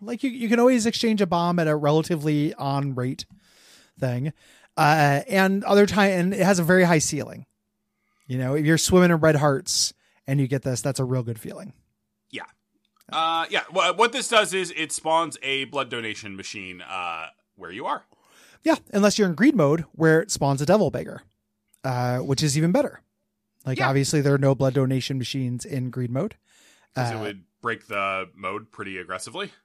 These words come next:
Speaker 1: Yeah, it would, yeah, it would not work. You would, you would make more money than you lost. Um, but the, uh, devil beggars are also really good because it allows you to get,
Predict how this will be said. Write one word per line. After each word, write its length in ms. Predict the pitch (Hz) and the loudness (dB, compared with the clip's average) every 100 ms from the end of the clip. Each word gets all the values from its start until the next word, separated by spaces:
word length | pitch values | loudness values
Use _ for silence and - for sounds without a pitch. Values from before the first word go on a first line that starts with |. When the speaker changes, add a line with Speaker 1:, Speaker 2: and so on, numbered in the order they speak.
| _ - | _ -2
Speaker 1:
Yeah, 120 | 320 - - | -2 -2 -2
it 120 | 151 | 0
would, 160 | 156 | 2
yeah, 140 | 147 120 | 0 0
it 60 | 117 | 2
would 160 | 180 | 2
not 140 | 208 160 | 2 -2
work. 280 | 131 - - | -6 -8 -12
You 140 | 139 143 | -2 2
would, 140 | 139 | 2
you 200 | 165 139 | 2 2
would 160 | 143 127 | 2 4
make 180 | 175 208 | 0 4
more 160 | 180 | 4
money 180 | 165 170 | 6 4
than 160 | 151 147 | 2 2
you 100 | 135 | 0
lost. 400 | - - - - _ _ _ _ _ _ - | -4 -14 -14 -16 _ _ _ _ _ _ -6
Um, 680 | 131 123 120 120 120 123 - | -4 -2 -4 -4 -6 -8 -10
but 220 | 139 135 | -4 -2
the, 280 | 143 139 135 | 0 0 0
uh, 220 | 131 131 127 | 0 0 4
devil 260 | 170 170 | 6 8
beggars 260 | 160 143 135 | 6 4 4
are 100 | 131 | 4
also 200 | 127 131 | 2 -2
really 240 | 127 123 | -2 -2
good 240 | 120 165 139 | 2 2 2
because 240 | 139 131 | -2 -2
it 40 | |
allows 240 | 123 131 120 | -2 -2 -2
you 60 | |
to 80 | 131 | -4
get, 240 | 131 127 | -4 -6